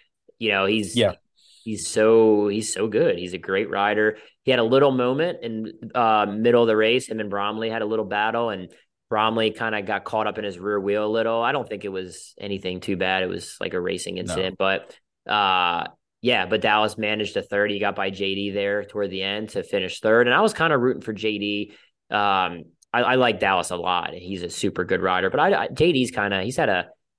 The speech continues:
Speaker 1: not a tough season, but I was kinda hoping he'd get back on the podium, just a little parity there. Um, but Dallas, Dallas did his job and got back on the podium. J D Beach was fourth. Davis Fisher, I'm gonna give Davis,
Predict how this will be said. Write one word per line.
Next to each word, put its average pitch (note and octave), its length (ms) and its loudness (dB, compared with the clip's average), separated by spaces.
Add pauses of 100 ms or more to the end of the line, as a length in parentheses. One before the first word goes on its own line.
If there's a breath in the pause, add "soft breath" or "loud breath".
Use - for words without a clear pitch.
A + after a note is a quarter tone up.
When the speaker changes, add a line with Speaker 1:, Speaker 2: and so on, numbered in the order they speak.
(140)
Speaker 1:
not A#3 120 -2
a A#2+ 40 -2
tough - 300 -4
season, G2 400 -6
but G#2 120 0
I A#2 80 4
was A#2 140 -2
kinda G3 180 -4
hoping G2+ 260 -4
he'd G2 140 -10
get F2+ 120 -4
back F#2 200 -4
on F#2 80 -4
the F2 80 -8
podium, F#2 480 -2
just G2 220 -8
a G2+ 40 -6
little F#2 140 2
parity F2+ 460 -2
there. F2+ 400 -6
Um, F#2 420 -2 (760)
but G2 200 2
Dallas, F#2+ 500 2 (520 soft breath)
Dallas G#2 300 2
did G#2+ 120 2
his G2+ 140 0
job G2+ 360 0
and F#2 280 -8
got G2+ 200 -2
back G2 200 0
on G2+ 80 -4
the F#2 80 -8
podium. G#2 640 -2
J G#2 180 0
D G2+ 140 -4
Beach G2+ 280 -6
was - 120 -14
fourth. B2+ 600 4 (640 loud breath)
Davis C#3 320 2
Fisher, A#2+ 540 4
I'm A#2+ 160 -2
gonna C#3+ 180 0
give A2+ 320 0 (200)
Davis, A2 840 -4